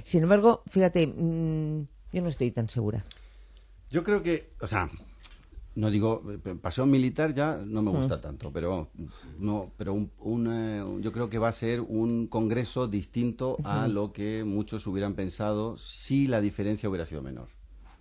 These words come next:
Speaker 2: Pero la diferencia ha sido tan sumamente aplastante
Speaker 1: Ujú.
Speaker 2: que ¿quién, quién le va a llevar, quién va a ser el, la persona que levante la mano para ir en contra de la, de, de las propuestas del equipo de Pedro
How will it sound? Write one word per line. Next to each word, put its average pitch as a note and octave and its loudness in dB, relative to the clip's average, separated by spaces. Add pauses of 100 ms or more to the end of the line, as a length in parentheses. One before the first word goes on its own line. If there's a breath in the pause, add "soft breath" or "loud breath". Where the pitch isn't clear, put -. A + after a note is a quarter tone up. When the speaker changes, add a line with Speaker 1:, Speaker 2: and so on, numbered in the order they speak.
(200 soft breath)
Speaker 2:
Pero F#2+ 0
la F2 -2
diferencia G2 -2
ha F#2+ -2
sido F2 -4
tan D#2 -6
sumamente G#2+ -2
aplastante F2 -6 (200)
Speaker 1:
Ujú. A#2 0 (380)
Speaker 2:
que E2 -2 (120)
¿quién, A#2+ -2 (420)
quién B2+ 0
le F#2 0
va F#2+ 0
a - -2
llevar, F#2+ -2 (300)
quién A#2 0
va B2 2
a A2+ 0
ser B2 -2
el, F#2+ -2
la F2+ -2
persona G#2+ -2
que G#2 -2
levante G2 0
la G2+ 2
mano G#2+ 0
para F2+ -2
ir G2 -2
en F#2 -2
contra A2+ -2
de G#2 -2
la, E2+ -4
de, E2 -10
de E2 -10
las D#2+ -6
propuestas F#2+ -6
del E2+ -6
equipo E2+ -8
de D#2 -6
Pedro D2 -12